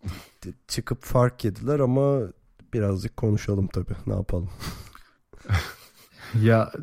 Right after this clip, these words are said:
Speaker 1: <laughs> ya tabii dediğin çok doğru ya. Bu şanssızlık yani. İlk maçı Real'le oynamak.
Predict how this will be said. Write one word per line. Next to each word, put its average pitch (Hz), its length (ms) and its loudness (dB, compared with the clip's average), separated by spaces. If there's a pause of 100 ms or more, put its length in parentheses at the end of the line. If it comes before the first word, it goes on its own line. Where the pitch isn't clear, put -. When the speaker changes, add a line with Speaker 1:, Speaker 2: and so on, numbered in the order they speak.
(300)
Speaker 1:
<laughs> 127 460 6
ya 117 160 4
tabii 143 300 8
dediğin 135 320 8
çok 151 300 6
doğru 110 220 8
ya. 101 260 6
Bu 104 120 4 (140)
şanssızlık 117 680 4
yani. 107 300 6
İlk 120 220 4
maçı 117 300 6
Real'le 120 320 8
oynamak. 110 420 6